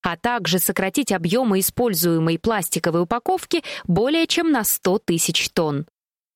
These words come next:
Алан Джоуп, главное должностное лицо Unilever, прокомментировал это так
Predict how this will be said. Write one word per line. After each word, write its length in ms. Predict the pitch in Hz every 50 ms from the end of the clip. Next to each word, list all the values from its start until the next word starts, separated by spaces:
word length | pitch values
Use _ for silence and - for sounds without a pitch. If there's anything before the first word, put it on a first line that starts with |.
| _ - -
Алан 380 | 190 175 170 165 160 160 165
Джоуп, 500 | 151 165 190 240 254 233 180 160 - - - - -
главное 500 | - 214 247 269 226 180 160 170 165 165
должностное 640 | 156 185 190 180 190 214 226 226 - - 240 190 170
лицо 400 | 170 180 226 - - - 240 190
Unilever, 720 | 160 151 185 196 165 156 160 190 269 330 311 196 165 - - _ _ _ -
прокомментировал 880 | - 214 202 - 226 233 254 254 - - 359 381 381 339 330 330 311 - _ -
это 300 | 208 202 190 - 190 180
так 420 | - 190 165 147 143 - - -